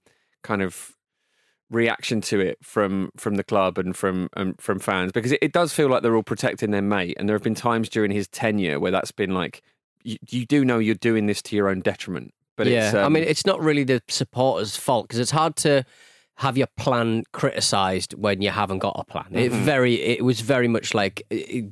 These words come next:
Speaker 2: um, uh, organisations that want to take, uh,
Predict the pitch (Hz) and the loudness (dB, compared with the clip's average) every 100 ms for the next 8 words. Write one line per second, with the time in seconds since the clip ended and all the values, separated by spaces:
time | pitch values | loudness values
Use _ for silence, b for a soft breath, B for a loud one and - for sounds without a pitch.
0 | - 117 117 110 107 B B B - 117 | -4 -2 0 0 -4 B B B -4 0
1 | 131 127 120 127 117 117 110 117 101 113 | 2 2 2 2 2 0 0 0 0 -2
2 | - - 131 - - | 0 0 0 0 -2